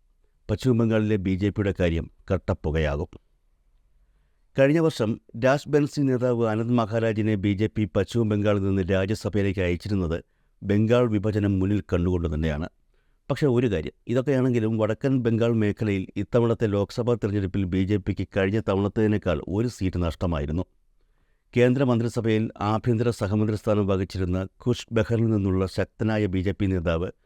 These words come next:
നിഷിത് പ്രമാണിക്കിന് ലോക്സഭാ തെരഞ്ഞെടുപ്പിൽ സീറ്റ് നൽകിയിരുന്നില്ല. കഴിഞ്ഞ മാസം മുഖ്യമന്ത്രി മമതാ ബാനർജി അനന്ത് മഹാരാജിനെ കാണാൻ അദ്ദേഹത്തിൻ്റെ വീട്ടിലെത്തിയിരുന്നു. ഇതിന് പിന്നാലെ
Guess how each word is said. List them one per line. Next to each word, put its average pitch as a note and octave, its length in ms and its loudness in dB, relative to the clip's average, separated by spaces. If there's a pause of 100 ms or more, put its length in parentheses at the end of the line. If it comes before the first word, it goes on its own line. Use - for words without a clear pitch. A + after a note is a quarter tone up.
(320)
നിഷിത് A#2+ 400 0
പ്രമാണിക്കിന് A2 580 0 (500)
ലോക്സഭാ C3+ 460 0
തെരഞ്ഞെടുപ്പിൽ B2 480 0
സീറ്റ് G#2 420 0
നൽകിയിരുന്നില്ല. D#2+ 560 -2 (580)
കഴിഞ്ഞ G#2+ 200 2
മാസം A2+ 280 0
മുഖ്യമന്ത്രി A2 380 0
മമതാ G#2 360 0
ബാനർജി G#2+ 440 -2 (120)
അനന്ത് A#2+ 260 -2
മഹാരാജിനെ A2+ 500 0
കാണാൻ G2+ 260 0
അദ്ദേഹത്തിൻ്റെ F#2+ 440 -2
വീട്ടിലെത്തിയിരുന്നു. F2 760 -2 (600)
ഇതിന് G2+ 200 -2
പിന്നാലെ G2+ 380 0